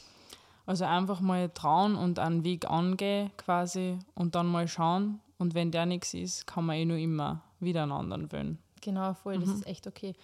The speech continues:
Speaker 1: Mhm.
Speaker 2: Aber ich würd halt auch, also für mich war das immer wichtig, dass ich halt das trotzdem durchziehe. Also für mich war's nie in Frage gekommen, dass ich jetzt nach einem Jahr die Lehre abbrich,
Speaker 1: Mhm.
Speaker 2: sondern ich hab's fertig gemacht, weil alles, was man halt fertig hat,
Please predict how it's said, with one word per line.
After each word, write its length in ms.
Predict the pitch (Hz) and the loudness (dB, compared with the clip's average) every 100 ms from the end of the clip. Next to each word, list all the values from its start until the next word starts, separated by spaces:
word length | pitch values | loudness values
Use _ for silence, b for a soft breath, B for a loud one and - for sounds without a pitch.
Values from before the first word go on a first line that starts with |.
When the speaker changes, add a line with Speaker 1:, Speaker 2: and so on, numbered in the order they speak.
| B | B
Speaker 1:
Mhm. 180 | 190 202 | 0 2
Speaker 2:
Aber 120 | 214 | 2
ich 80 | 220 | 2
würd 140 | 240 | 0
halt 100 | 254 | 2
auch, 240 | 214 226 220 | 4 4 2
also 280 | 214 208 - | -4 -6 -6
für 120 | - | -2
mich 120 | 208 240 | 0 2
war 80 | |
das 100 | 226 | 2
immer 180 | 226 220 | 2 0
wichtig, 240 | 214 - 214 | -2 -6 -4
dass 160 | 202 | -2
ich 80 | 208 | 0
halt 160 | 208 - | -2 -4
das 100 | - | -6
trotzdem 380 | - 214 214 202 | -4 -4 -2 0
durchziehe. 540 | 214 220 - 175 175 | 0 -2 -6 -10 -8
Also 200 | 180 175 | -6 -6
für 120 | 180 190 | -6 -4
mich 200 | 196 202 | -4 -4
war's 300 | 190 - - _ 214 | -6 -8 -18 _ -8
nie 300 | 202 214 240 | -2 -2 -2
in 100 | 233 | -4
Frage 300 | 208 - 190 | -8 -6 -4
gekommen, 380 | 208 - 214 208 | -6 -4 -4 -2
dass 180 | 196 185 | -2 -4
ich 60 | 202 | -8
jetzt 220 | - - | -10 -8
nach 320 | 180 180 - b b b b | -8 -8 -14 b b b b
einem 120 | 185 | -4
Jahr 180 | 180 175 | 2 4
die 80 | 196 | 4
Lehre 280 | 185 180 180 | 4 2 0
abbrich, 500 | 190 - 180 165 - | -4 -6 -10 -10 -6
Speaker 1:
Mhm. 240 | - 202 233 | -2 0 -2
Speaker 2:
sondern 260 | - 196 190 | -4 -4 -2
ich 60 | |
hab's 140 | 190 - | -4 -2
fertig 380 | 196 190 220 - | -2 0 -4 -4
gemacht, 280 | 226 226 | -4 -4
weil 100 | 208 | -6
alles, 360 | - 220 - - | -4 -6 -6 -8
was 160 | 190 196 | -6 -6
man 100 | 190 | -6
halt 120 | 185 | -8
fertig 460 | - 180 175 180 - | -6 -6 -6 -10 -6
hat, 280 | 190 214 | -6 -6